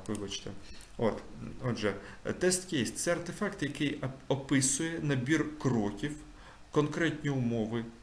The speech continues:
та, е, відповідно, е, параметри, необхідні для перевірки виконання тестової функції або її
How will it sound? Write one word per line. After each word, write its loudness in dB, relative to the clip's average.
та, 4
е, 4
відповідно, 0
е, 0
параметри, 4
необхідні 2
для 0
перевірки -2
виконання -2
тестової 0
функції -2
або 0
її -2